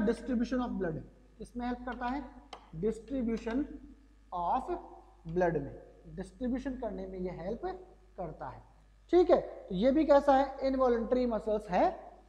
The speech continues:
और इनको हम लोग क्या बोलते हैं? जो आपके muscular tissue है वो आपका ये complete हो चुका है। Muscular tissue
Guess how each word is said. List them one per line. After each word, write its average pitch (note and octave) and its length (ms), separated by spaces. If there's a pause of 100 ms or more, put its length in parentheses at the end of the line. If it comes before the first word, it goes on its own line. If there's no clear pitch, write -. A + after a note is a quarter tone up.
और G#3 160
इनको A3+ 240
हम A#3+ 120
लोग A#3 140
क्या A3 100
बोलते F3+ 280
हैं? B3+ 180 (560)
जो F#3 140
आपके A#3 240
muscular F#3+ 420
tissue G#3 300
है B3+ 220 (340)
वो F#3+ 160
आपका F#3+ 300
ये A#3+ 220
complete F#3+ 440 (520)
हो C4+ 120
चुका G3+ 320
है। C#3+ 260
Muscular G3+ 320
tissue G#3+ 320